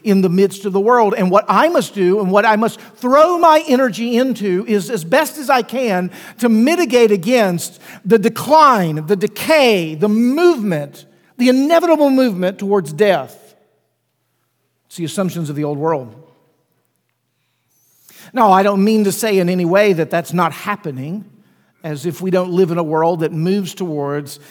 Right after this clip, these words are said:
decay and destruction and, and, uh, disorder rather than order. We do live in that world, but that world is passing away.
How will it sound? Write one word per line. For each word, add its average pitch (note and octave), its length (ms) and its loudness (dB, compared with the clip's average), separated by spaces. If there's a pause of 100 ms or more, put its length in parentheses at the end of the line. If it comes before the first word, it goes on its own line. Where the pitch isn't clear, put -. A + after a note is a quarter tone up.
(220)
decay F3+ 680 -2
and D3 220 -4
destruction E3+ 840 -4
and, C#3 300 -6 (260)
and, D#3 300 -2
uh, D#3+ 180 2
disorder F3 840 0
rather E3+ 360 -2
than D#3 240 -6
order. E3+ 560 -4 (680)
We F3+ 220 -2
do G3 200 -2
live D#3 380 -2
in D3+ 440 -6
that D#3 180 -6
world, C3+ 400 -8
but C#3+ 260 -10 (1120)
that E3 140 -6
world E3 240 -6
is D3 100 -10
passing E3 360 -10
away. D#3+ 360 -12